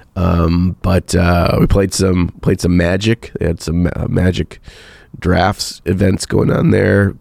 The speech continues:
Played a couple different games. Checked out the silent auction. And they had a painting competition.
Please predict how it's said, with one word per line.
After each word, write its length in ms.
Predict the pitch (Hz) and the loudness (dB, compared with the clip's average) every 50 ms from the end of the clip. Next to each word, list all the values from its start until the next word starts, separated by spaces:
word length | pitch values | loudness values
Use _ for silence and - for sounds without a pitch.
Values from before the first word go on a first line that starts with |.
| _ | _
Played 160 | - - 87 87 | -4 -2 -2 -2
a 40 | |
couple 240 | - - 85 - 92 87 | 0 -2 -2 -2 -2 -2
different 300 | 98 92 - 101 87 - | -4 -4 -2 -4 -2 0
games. 460 | 92 90 90 92 92 92 92 90 - _ - | 2 2 2 4 4 2 2 0 -4 _ -6
Checked 200 | - 85 80 - | -6 -4 -2 -2
out 80 | 85 82 | -2 -4
the 60 | - | -4
silent 320 | 82 - 87 85 85 85 92 | -4 -4 -2 0 0 0 0
auction. 400 | 92 - - - - - 98 95 - - - - - - | 0 -2 -2 -2 -2 -2 -2 -2 -6 -12 -20 -16 -10 -6
And 120 | 87 98 | -4 -2
they 80 | 117 120 | 0 0
had 280 | 110 113 - 127 139 - - | 0 0 0 -2 -4 -2 0
a 300 | 127 131 127 127 143 - | 0 2 2 2 0 -2
painting 400 | - - - 147 165 - 127 117 | -2 -2 -2 -2 0 -2 -2 -2
competition. 580 | - 85 76 - - - - - - - - | -2 -2 -4 -4 -6 -6 -8 -8 -8 -10 -12